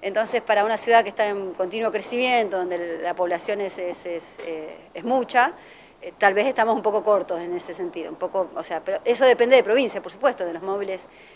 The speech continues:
eh, que le envían de provincia. Y en otros temas, eh, puntuales que tienen que ver con la seguridad de la, de la sociedad saltense respecto a la prevención del delito, están trabajando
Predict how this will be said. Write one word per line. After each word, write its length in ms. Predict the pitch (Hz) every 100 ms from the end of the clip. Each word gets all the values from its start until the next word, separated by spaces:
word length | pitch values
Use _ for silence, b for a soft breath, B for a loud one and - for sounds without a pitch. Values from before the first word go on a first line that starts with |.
| B
eh, 160 | 170 165
que 100 | 175
le 80 | 175
envían 260 | 175 196 185
de 80 |
provincia. 460 | 175 170 160 151 165 - B B B B B B
Y 760 | 262 254 247 247 247 247 240
en 120 | 240 269
otros 240 | 285 -
temas, 300 | 349 311 311 - 208
eh, 200 | 202 190
puntuales 480 | 190 208 277 302 240
que 60 | 202
tienen 220 | 214 208
que 100 | 214
ver 140 | 214
con 80 | 214
la 80 | 190
seguridad 420 | 202 196 202 220
de 80 | 214
la, 340 | 185 170 160 165 -
de 80 |
la 80 | 175
sociedad 380 | - 170 233 254
saltense 520 | 240 208 285 294 -
respecto 420 | 202 - 202 - 190
a 120 | 180
la 160 | 175 170
prevención 400 | 170 170 214 208
del 140 | 202
delito, 500 | 208 254 - 277 294 - B B B B B -
están 360 | 226 294 311
trabajando 880 | 311 285 277 311 294 285 294 320 370